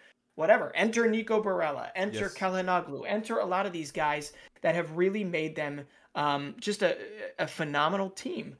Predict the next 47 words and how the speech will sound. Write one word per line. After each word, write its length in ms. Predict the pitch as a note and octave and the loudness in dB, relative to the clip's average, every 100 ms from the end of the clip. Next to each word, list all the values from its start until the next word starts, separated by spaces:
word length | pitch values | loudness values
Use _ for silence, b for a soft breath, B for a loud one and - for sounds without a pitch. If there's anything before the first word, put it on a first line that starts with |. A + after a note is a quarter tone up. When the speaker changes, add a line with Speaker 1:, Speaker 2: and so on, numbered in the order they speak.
| b b - | b b -6
Speaker 2:
I've, 120 | D3 | -2
Speaker 1:
Um, 240 | D3+ D3 | -2 -2
Speaker 2:
I've 140 | C#3 E3 | -4 -6
been 140 | G#3+ | -4
Speaker 1:
and 100 | G#3+ | -4
Speaker 2:
impressed 240 | E3 G3+ | -4 0
Speaker 1:
I, 80 | F3 | 0
Speaker 2:
with 100 | F#3+ - _ - | 0 -6 _ -12
Joaquin 320 | F3+ F3+ F#3+ | -10 -8 -10
Correa 460 | F3 D#3+ C3+ F3+ G3+ | -10 -8 -4 -4 -2
Speaker 1:
yeah. 100 | - | -4
Speaker 2:
too. 300 | C#3+ A#2 F#2 - _ | -6 -10 -12 -20 _
Like, 180 | A2+ A2 _ | -10 -10 _
he 140 | A2+ D#3 | -10 -4
was 180 | A3 G#3 | 0 0
Speaker 1:
Mm-hmm. 140 | G#3 | 0
Speaker 2:
a 120 | F3 | -2
great 420 | C3 - D3+ A3+ - | -6 -6 -6 -6 -6
buy, 340 | F3+ G#3+ C3+ F#2 - | -4 -4 -6 -12 -12
great 360 | C3 G3+ B3 | -8 -6 -6
buy 180 | G3+ G3+ | -4 -4
too, 220 | G3 A3+ | -6 -8
Speaker 1:
He 60 | F#3+ | -6
was. 80 | - | -4
Speaker 2:
Joaquin 280 | C#3+ - C3+ | -4 -6 -8
Correa 420 | C3+ A#2+ A#2+ B2 | -6 -2 0 0
inside 380 | F3+ - G#3 F#3 | -2 0 0 2
the 100 | F3+ | 0
Speaker 1:
Yeah. 140 | C#3+ | 0
Speaker 2:
league. 200 | C#3+ G#3+ - b b b b b | 0 -2 -8 b b b b b
Like, 240 | D#3 D#3+ | 2 2
that's 180 | - G#3 | 2 0
Speaker 1:
Yeah, 80 | E3+ | 2
good 80 | A#3 | 0
Speaker 2:
what 140 | A3+ | 2
they 60 | E3 | 4
Speaker 1:
value. 200 | E3+ D3 | 2 2
Speaker 2:
do. 260 | B2+ C#3 G#2+ _ - | -4 -4 -8 _ -6
They 120 | D#3+ | -2
get, 160 | F#3 F3 | 0 0
like, 220 | E3 B2 | -2 0
Speaker 1:
Mm-hmm. 340 | D3 F3+ F#3+ | 2 2 2
Speaker 2:
Gosens 220 | G3+ - | -2 -4
too 300 | - F3+ F#3 | -6 -2 -2
inside 420 | F3 C#3+ - D#3 D3+ | -2 -4 -2 -2 0
the 100 | D3 | -2
league. 500 | D3+ F3 F3 E3 | -2 -2 -4 -6